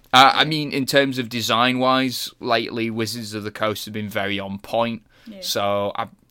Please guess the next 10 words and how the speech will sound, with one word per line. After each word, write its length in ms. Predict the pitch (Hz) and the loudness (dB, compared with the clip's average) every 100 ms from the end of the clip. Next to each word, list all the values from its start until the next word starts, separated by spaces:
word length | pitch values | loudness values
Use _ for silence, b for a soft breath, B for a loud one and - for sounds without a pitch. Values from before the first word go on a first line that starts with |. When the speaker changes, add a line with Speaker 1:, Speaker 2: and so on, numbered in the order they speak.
| - | -14
Speaker 1:
I've 60 | 113 | 4
got 180 | 147 139 | 6 6
faith 500 | - 147 165 - - | 6 4 4 -6 -10
that 220 | 147 139 104 | -2 0 0
it'll 140 | 117 | -2
be 120 | 131 | -4
good, 320 | 117 147 143 - - | 2 2 2 -2 -4
but, 480 | 117 107 - - 117 | -2 -2 -4 -6 -2
um, 380 | 107 104 104 101 _ - - _ | -2 -2 -6 -12 _ -20 -20 _
yeah, 320 | - 453 95 | -12 -8 -6